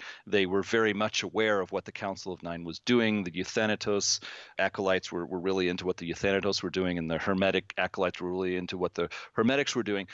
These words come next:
And one of the benefits of being a member of, uh, the Council of Nine, uh, of the traditions, is that if you establish a new chantry and a new horizon realm, uh, one of the things you're gonna say is, "Hey, we're gonna need a lot of,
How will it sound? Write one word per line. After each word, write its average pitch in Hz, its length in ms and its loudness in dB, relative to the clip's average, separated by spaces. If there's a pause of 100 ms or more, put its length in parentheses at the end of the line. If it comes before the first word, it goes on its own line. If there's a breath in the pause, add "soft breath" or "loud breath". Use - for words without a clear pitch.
(220 loud breath)
And 120 120 0
one 143 140 4
of 143 80 0
the 127 80 2
benefits 147 560 0
of 107 200 -8
being 117 260 -4
a 104 40 -6
member 104 600 -4
of, 95 420 -4
uh, 90 240 0
the - 80 -16
Council 101 500 -2
of 87 160 -2
Nine, 101 460 0 (300 loud breath)
uh, 87 60 -4
of 92 200 0
the 104 80 -2
traditions, 98 640 -2
is 95 200 0
that 92 240 2
if 98 180 -4
you 101 280 -2 (260 loud breath)
establish 131 600 2
a 107 60 -6
new 113 160 -6
chantry 101 720 -4 (160)
and 110 160 -2
a 107 60 -4
new 110 140 -2
horizon 110 520 0
realm, 90 340 -6 (300 soft breath)
uh, 98 140 -2
one 104 160 -2
of 104 80 -4
the - 40 -14
things 117 200 -2
you're 104 60 -6
gonna 101 120 -4
say 107 220 2
is, 92 100 0
"Hey, 135 140 2
we're 104 100 -4
gonna 107 140 -4
need 107 160 -2
a 98 40 -2
lot 95 200 2
of, - 240 -6